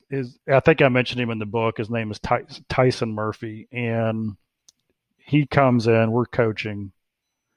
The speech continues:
and he's got a blended family. So they've got littles and bigs,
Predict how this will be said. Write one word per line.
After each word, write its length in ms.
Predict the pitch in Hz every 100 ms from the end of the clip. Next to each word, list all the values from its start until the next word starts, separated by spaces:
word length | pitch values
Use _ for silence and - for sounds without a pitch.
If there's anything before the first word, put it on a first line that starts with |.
| _ _
and 420 | 123 123 113 107 - _ _
he's 180 | - 151
got 140 | 185
a 40 | 131
blended 400 | 123 135 123 104
family. 540 | 113 107 98 95 87 _ _ _ _ _ _ _ _ _ _ - _ -
So 100 | 135
they've 220 | 139 151
got 260 | 151 117
littles 480 | 117 147 185 208 190
and 180 | - 117
bigs, 520 | 135 117 95 - -